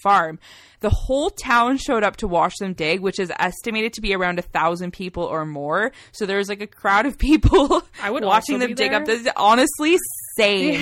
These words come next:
Speaker 2: Yeah. <laughs>
Speaker 1: All I could think about is, like, when I hear, like, couples fighting outside of my house and I'm, like, I'm looking out the window, like,
Speaker 2: Have you
Speaker 1: I
Speaker 2: seen
Speaker 1: would
Speaker 2: those videos
Speaker 1: one hundred percent be there.
Speaker 2: where people are, like, getting arrested outside someone's home, or, like, people are fighting and they, like, are outside, like,
Speaker 1: They're, like,
Speaker 2: folding
Speaker 1: sweeping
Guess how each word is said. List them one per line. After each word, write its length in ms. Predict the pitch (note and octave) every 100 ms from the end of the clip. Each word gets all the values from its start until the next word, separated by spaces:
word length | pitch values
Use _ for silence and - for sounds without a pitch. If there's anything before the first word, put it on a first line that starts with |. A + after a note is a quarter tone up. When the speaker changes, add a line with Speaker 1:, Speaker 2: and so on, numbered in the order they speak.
| D4+
Speaker 2:
Yeah. 100 | E4+ F#4
<laughs> 80 | -
Speaker 1:
All 220 | A3 G#3+
I 80 | A#3
could 200 | C#4 -
think 220 | A3+ A3+
about 240 | A3+ A3
is, 140 | A3+ A3
like, 300 | G3+ G3+ -
when 160 | G3+ F#3+
I 100 | F#3+
hear, 280 | G3+ G3 G3
like, 220 | F#3+ F3+ _ - -
couples 420 | - F#3+ - F3+ - -
fighting 280 | E3+ E3+
outside 280 | F3 F3 F3
of 80 | F3
my 120 | F3
house 360 | E3+ E3 E3+ F#3
and 100 | F#3
I'm, 100 | F3
like, 280 | E3+ E3+ -
I'm 260 | E3+ E3
looking 460 | D#3+ D#3+ F3 E3+ E3+
out 220 | D#3 E3
the 80 | E3+
window, 560 | D#3 D3+ E3 F#3+ G#3+ B3+
like, 420 | A3+ F#3+ F#3+ A#3+ - - -
Speaker 2:
Have 120 | A3
you 80 | A#3
Speaker 1:
I 60 |
Speaker 2:
seen 80 | F#3+
Speaker 1:
would 80 | G#3
Speaker 2:
those 200 | E4 E4+
videos 140 | A#3+ G3+
Speaker 1:
one 140 | G#3
hundred 300 | G#3 A#3+ G3
percent 320 | A#3+ - C#4+ A3
be 120 | E4
there. 320 | D4 E4+ C#4
Speaker 2:
where 320 | C4 E4+ E4+
people 300 | - G#3+ A3
are, 120 | A3
like, 200 | G#3 G3+
getting 180 | G3+ G3
arrested 380 | F#3 E3+ - F#3+
outside 320 | F#3 - F#3
someone's 300 | F3+ F3+ F#3
home, 280 | - F3 F#3 F#3+
or, 60 |
like, 220 | F3 F3+ - - _
people 280 | - A3 G3
are 100 | G3+
fighting 460 | - E3 E3+ F#3+
and 100 | G3
they, 80 | F3+
like, 200 | F3+ F3+ -
are 100 | F#3
outside, 300 | F3+ F#3 A3
like, 80 | G3+
Speaker 1:
They're, 80 | D#4+
like, 140 | F#4
Speaker 2:
folding 220 | G3 -
Speaker 1:
sweeping 140 | E4